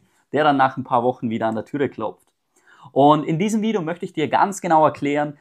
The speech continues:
wieso es absoluter Blödsinn ist, am Mittag nur einen Salat zu essen, um weniger zu essen, weniger Kohlenhydrate, einfach weniger, damit du dein Wunschgewicht erreichst und endlich abnimmst. Denn sind wir doch mal ganz ehrlich,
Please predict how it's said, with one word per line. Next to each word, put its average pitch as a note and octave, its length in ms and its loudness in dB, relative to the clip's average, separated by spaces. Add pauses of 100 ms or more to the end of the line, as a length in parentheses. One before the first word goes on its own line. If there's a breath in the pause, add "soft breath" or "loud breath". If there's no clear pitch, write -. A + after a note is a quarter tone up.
(140 soft breath)
wieso C3 280 0
es F#3 220 -2
absoluter F3 560 -2
Blödsinn C#3+ 440 -2
ist, C#3+ 360 -6 (120)
am A#2+ 220 0
Mittag D#3+ 420 -2
nur D#3+ 320 -4
einen C#3+ 280 0
Salat B2 420 2
zu C#3+ 140 -4
essen, C3+ 560 -4 (100)
um A#2+ 240 -2
weniger F3 440 2
zu D3+ 160 -4
essen, C#3 520 -2
weniger F3 340 2
Kohlenhydrate, C3+ 1120 -2 (300 soft breath)
einfach C3 420 -2
weniger, D3 720 2 (240 soft breath)
damit C3+ 320 -2
du C3 60 -4
dein A#2 440 0 (120)
Wunschgewicht A#2+ 640 -4
erreichst A#2+ 580 2
und A#2 160 -8
endlich C3 420 -6
abnimmst. A#2 720 -2 (340)
Denn C#3 160 2
sind G3+ 140 0
wir A3+ 80 0
doch A3+ 100 2
mal F#3 140 2
ganz E3+ 260 0
ehrlich, C#3+ 600 -2